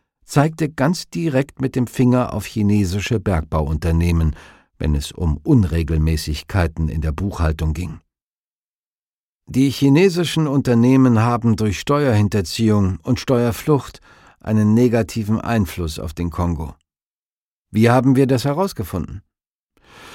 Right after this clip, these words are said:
„Wir haben festgestellt, dass die meisten chinesischen Bergbauunternehmen zwei Buchhaltungen führen.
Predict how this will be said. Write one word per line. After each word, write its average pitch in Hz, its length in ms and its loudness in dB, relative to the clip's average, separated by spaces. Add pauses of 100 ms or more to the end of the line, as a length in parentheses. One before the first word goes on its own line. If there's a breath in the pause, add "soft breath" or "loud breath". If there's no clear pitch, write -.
(540 loud breath)
„Wir 143 420 2
haben 175 300 0
festgestellt, 175 720 -4
dass 156 160 -4
die 131 100 -2
meisten 139 440 0
chinesischen 127 800 0
Bergbauunternehmen 139 920 0
zwei 127 420 0
Buchhaltungen 82 840 -2
führen. 71 640 -12